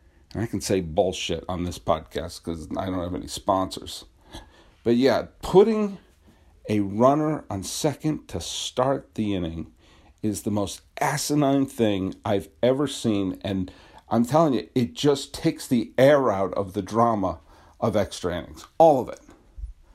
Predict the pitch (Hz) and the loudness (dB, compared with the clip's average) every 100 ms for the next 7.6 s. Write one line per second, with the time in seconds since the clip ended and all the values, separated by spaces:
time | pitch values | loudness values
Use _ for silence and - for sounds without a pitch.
0 | _ _ _ - - 139 - - 135 147 | _ _ _ -18 0 0 0 2 6 6
1 | 147 127 127 123 92 73 - - _ _ | 4 0 4 4 4 -2 -12 -20 _ _
2 | - - - - - 135 120 151 131 107 | -20 -20 -20 -20 -4 -2 0 4 4 4
3 | 131 120 - 208 226 120 117 104 113 104 | 4 4 6 4 4 0 2 2 2 -2
4 | - - 127 117 120 - 180 180 151 139 | -6 -4 -2 0 -2 0 -2 0 0 0
5 | 139 - - - - 135 139 107 135 151 | 0 -16 -20 -4 2 4 4 0 0 0
6 | - 147 135 147 127 101 95 - _ - | 2 2 2 0 0 -2 -2 -8 _ -20
7 | _ _ - 120 117 110 | _ _ -2 2 2 0